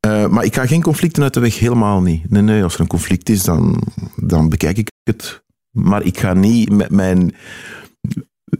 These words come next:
Mijn strategie is nooit, aanval is de beste verdediging of zo. Ik, ik bekijk het en dan, eh, maar ik neem wel mijn tijd. Eh, dat kan soms frustrerend zijn, denk ik, voor mensen. Eh, als, als er iets moet opgelost worden, dan zeg ik altijd, ik moet daar even over nadenken. En ik moet daar dan echt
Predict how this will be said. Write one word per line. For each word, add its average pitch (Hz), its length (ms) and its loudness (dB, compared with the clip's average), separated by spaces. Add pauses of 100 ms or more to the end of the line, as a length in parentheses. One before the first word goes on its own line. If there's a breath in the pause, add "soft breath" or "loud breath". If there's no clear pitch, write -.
Mijn 107 180 2
strategie 104 400 0
is 117 100 0
nooit, 104 360 0
aanval 98 280 0
is 90 100 0
de 92 80 0
beste 87 260 0
verdediging 82 400 2
of 73 100 -2
zo. 76 200 -2 (280)
Ik, 82 260 0
ik - 220 -2
bekijk 90 360 -2
het - 180 -2
en 87 140 2
dan, 85 240 2
eh, 80 100 2 (260)
maar - 160 0
ik - 100 -2
neem 107 160 4
wel 113 120 2
mijn 87 180 2
tijd. 92 400 -2 (1000)
Eh, 80 280 0
dat 110 140 0
kan 104 200 0
soms - 380 0 (440 loud breath)
frustrerend 78 500 0
zijn, 80 160 2
denk 80 120 2
ik, - 80 -4
voor 87 140 0
mensen. 98 600 0
Eh, 82 180 -2
als, - 380 -2
als 87 180 0
er 85 160 0
iets 95 220 0
moet 92 140 0
opgelost 113 380 0
worden, 113 240 2
dan 110 120 2
zeg 98 120 0
ik 90 100 -4
altijd, - 220 -2
ik - 80 0
moet 113 120 2
daar 98 100 0
even 95 220 -2
over 85 140 2
nadenken. 90 640 0
En 101 180 0
ik 92 140 0
moet 101 120 2
daar 95 80 0
dan 80 200 0
echt - 260 -4